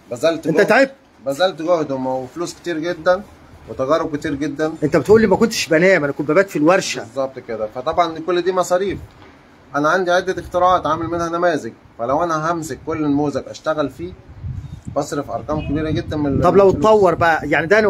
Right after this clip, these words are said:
Speaker 2: نموذج
Speaker 1: لو،
Speaker 2: ونجح يا جماعة.
Speaker 1: لو حصل تطوير للجهاز ده من خلال جهة ما، آه،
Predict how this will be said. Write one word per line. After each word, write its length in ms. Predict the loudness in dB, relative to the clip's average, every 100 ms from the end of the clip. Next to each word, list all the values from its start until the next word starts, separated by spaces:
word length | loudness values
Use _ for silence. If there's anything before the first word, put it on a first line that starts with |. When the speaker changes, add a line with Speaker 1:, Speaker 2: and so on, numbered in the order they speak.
| 4
Speaker 2:
نموذج 220 | 2 4
Speaker 1:
لو، 140 | 4
Speaker 2:
ونجح 380 | 6 6 4 2
يا 80 | 2
جماعة. 460 | 4 4 4 4 2
Speaker 1:
لو 60 |
حصل 420 | 0 -4 -2 -6 -6
تطوير 420 | -12 -10 -6 -6
للجهاز 440 | -8 -8 -4 -4
ده 100 | -4
من 140 | -6 -6
خلال 200 | -6 -4 0
جهة 320 | -2 -2 -6
ما، 340 | -6 -4 -4 -8 -20 -20 -20 -20 _ -12
آه، 340 | -10 -8 -10